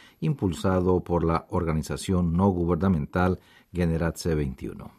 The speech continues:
El incidente sirvió de munición para todas las fuerzas que se oponen a las cuotas y complicó la situación del oficialismo. El ministro de Relaciones Exteriores, Lubomir Zaoralek,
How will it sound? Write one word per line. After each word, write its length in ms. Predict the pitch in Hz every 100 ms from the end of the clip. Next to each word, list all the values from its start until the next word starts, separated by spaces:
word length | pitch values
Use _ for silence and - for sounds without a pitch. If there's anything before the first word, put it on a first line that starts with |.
| _ _ _ _ _ - - -
El 120 | -
incidente 540 | 131 131 143 143 135 139
sirvió 440 | 127 104 110 117
de 100 | 113
munición 540 | 101 98 90 - 120 110
para 200 | 101 90
todas 220 | 101 101
las 140 | 92
fuerzas 420 | - 104 101 107 -
que 120 | 95
se 100 | 87
oponen 480 | 82 113 107 98 98
a 80 | 82
las 160 | 80 -
cuotas 560 | 127 139 - 71 - - - _
y 120 | 120
complicó 520 | 123 98 76 73 80
la 60 | 80
situación 640 | - 82 80 - 85 82
del 100 | 78
oficialismo. 840 | 76 67 - 62 53 - - - _ _ _ _ _ _ _ _
El 120 | 80
ministro 540 | 78 78 92 - 87 90
de 120 | 87
Relaciones 640 | 82 80 78 107 107 95
Exteriores, 640 | 110 - 110 90 73 73
Lubomir 380 | 85 87 85 87
Zaoralek, 680 | 85 98 104 113 101 98 -